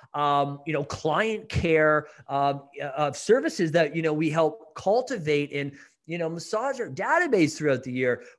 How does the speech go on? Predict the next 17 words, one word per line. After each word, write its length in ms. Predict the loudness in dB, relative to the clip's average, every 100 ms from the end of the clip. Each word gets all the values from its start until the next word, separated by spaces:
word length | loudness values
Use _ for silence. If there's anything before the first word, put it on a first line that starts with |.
| 0
But 360 | 0 0 -2
the 100 | -2
biggest 960 | -2 -6 0 0 0 0 0 -2 -6 -12 _
thing 480 | 2 2 2 -4 -14 -2
that 240 | -2 0
I 240 | -2 -2 -2
can 180 | -6 -8
say 360 | -4 -4 -4
helped 400 | -4 -4 -4 -4
me 420 | -8 -4 -4 -6 -12 _ 0
go 280 | 4 4
from 300 | 2 0 -2
here 460 | 2 4 4 2 -2 _
to 260 | -4 -4 -6
here 540 | -8 0 2 2 -2 -14 -20 -20 _ -2
is 460 | 0 0 -2 -8 -10
leverage. 800 | -8 0 0 0 -4 -14 -20